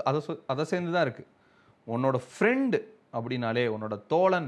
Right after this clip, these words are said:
உன்னோட தோழன், உன்னோட தோழி அப்படின்னாலே, அவங்க அதுக்கு ஹெல்ப் பண்றவங்க தான்.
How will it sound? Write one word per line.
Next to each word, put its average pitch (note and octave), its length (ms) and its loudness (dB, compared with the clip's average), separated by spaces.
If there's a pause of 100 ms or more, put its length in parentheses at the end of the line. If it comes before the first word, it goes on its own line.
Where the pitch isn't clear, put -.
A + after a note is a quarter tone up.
உன்னோட A2 340 -8
தோழன், E3+ 420 0
உன்னோட A#2+ 360 -4
தோழி F3 380 0 (120)
அப்படின்னாலே, A2 580 -6 (580)
அவங்க D#3+ 380 2
அதுக்கு F#3 280 4
ஹெல்ப் G3 300 2
பண்றவங்க D#3+ 340 0
தான். B2 160 -6